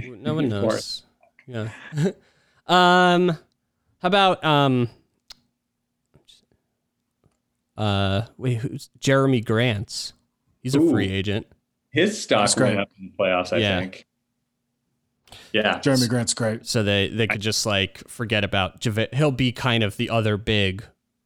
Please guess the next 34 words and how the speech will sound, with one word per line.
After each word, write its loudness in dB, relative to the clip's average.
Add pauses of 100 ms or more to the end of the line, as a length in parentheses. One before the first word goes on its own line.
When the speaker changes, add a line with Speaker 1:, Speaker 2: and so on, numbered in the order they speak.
(460)
Speaker 1:
with, -2
uh, -2 (220)
A -2
D, -2
obviously, -8
and -8
take -6
the -20
place -10
of -14
Dwight -4
Howard -2
and -12 (640)
JaVale -2 (120)
McGee. -2 (1080)
Speaker 2:
What 2
if, 0
what 0
if -4
he 2
wants -2
to 0
stay 0
in 2
Denver, 0
though? -10 (180)
Speaker 1:
He -6
might. 0
Speaker 2:
I 2
don't 2
know 0
if -6 (160)
they -18
can -4